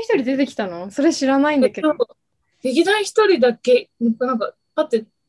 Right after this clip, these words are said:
Speaker 2: 見たら劇団ひとりですってびっくりした。
Speaker 1: 何やってたの？<laughs> 劇団ひとりが。
Speaker 2: なんか、なんかスイッチ押し間違えちゃうみたいな。
Speaker 1: <laughs> 何それ？
Speaker 2: なんか、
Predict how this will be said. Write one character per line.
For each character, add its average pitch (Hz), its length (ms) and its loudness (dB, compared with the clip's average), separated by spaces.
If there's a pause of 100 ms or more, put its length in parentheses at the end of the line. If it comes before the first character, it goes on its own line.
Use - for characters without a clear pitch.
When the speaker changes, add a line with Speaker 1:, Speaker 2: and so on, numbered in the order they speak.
(180)
Speaker 2:
見 226 80 0
た 202 120 -6
ら 185 40 -8
劇 190 160 -8
団 254 120 0
ひ 233 40 -8
と 247 80 -6
り 214 80 -4
で 175 140 -8
す - 80 -20
っ - 20 -20
て 165 80 -16
び 165 80 -16
っ - 40 -20
く - 100 -12
り 190 80 -12
し - 80 -20
た。 - 120 -20 (460)
Speaker 1:
何 277 200 2
や 226 80 2
っ - 20 -14
て - 80 -16
た 226 60 -6
の？ 196 80 -4
<laughs> 175 300 -16
劇 196 80 -16
団 190 140 -10
ひ 151 80 -16
と 202 100 -10
り 180 120 -8
が。 160 180 -12 (160)
Speaker 2:
な 311 80 -8
ん 311 60 -8
か、 - 180 -12 (880)
な 269 80 -8
ん 240 40 -8
か 214 260 0
ス - 120 -8
イ 320 60 2
ッ 226 60 -8
チ 190 80 -6
押 185 80 -2
し - 120 -12
間 202 100 -2
違 202 40 -10 (320)
え 180 40 -12
ち - 120 -10
ゃ - 80 -6
う 143 40 -14
み 143 100 -16
た 151 120 -10
い 143 80 -10
な。 143 120 -16 (2250)
Speaker 1:
<laughs> - 0 -
何 403 140 -2
そ 381 60 -4
れ？ 466 100 -2 (100)
Speaker 2:
な 330 60 0
ん - 20 0
か、 226 140 -2